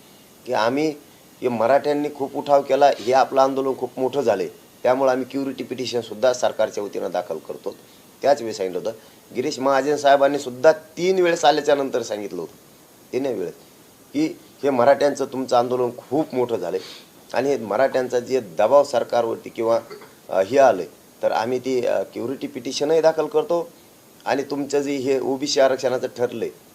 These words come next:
याबद्दल जी, अ, नोंदी मिळाल्यात त्या नोंदीच्याच, अ, आधारावर आणि कायदा पारित करतो आणि ते चार शब्दही घेतो. म्हणजे आम्हाला, अ, क्युरिटी पिटिशनबद्दल जर बोलायचं ठरलं तर आमचं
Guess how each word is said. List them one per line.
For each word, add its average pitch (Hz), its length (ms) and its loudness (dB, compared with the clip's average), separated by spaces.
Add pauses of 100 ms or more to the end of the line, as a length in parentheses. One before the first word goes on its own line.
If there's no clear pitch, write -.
(400)
याबद्दल 143 720 4
जी, 139 260 -2
अ, 117 120 4 (460)
नोंदी 156 280 0
मिळाल्यात 104 380 4 (500)
त्या 147 140 6
नोंदीच्याच, 139 680 2 (480)
अ, 107 140 -6 (320)
आधारावर 135 600 6
आणि 147 300 4 (120)
कायदा 147 280 8
पारित 127 280 4 (100)
करतो 87 300 -4 (420)
आणि 127 160 -2
ते 156 160 -2
चार 143 300 6
शब्दही 143 420 2
घेतो. 110 240 -2 (680)
म्हणजे 165 280 2 (400)
आम्हाला, 147 480 6 (220)
अ, 95 180 -2
क्युरिटी 160 400 -4
पिटिशनबद्दल 165 680 -2
जर 151 120 2
बोलायचं 156 340 2
ठरलं 135 360 -2
तर - 80 0
आमचं 131 480 0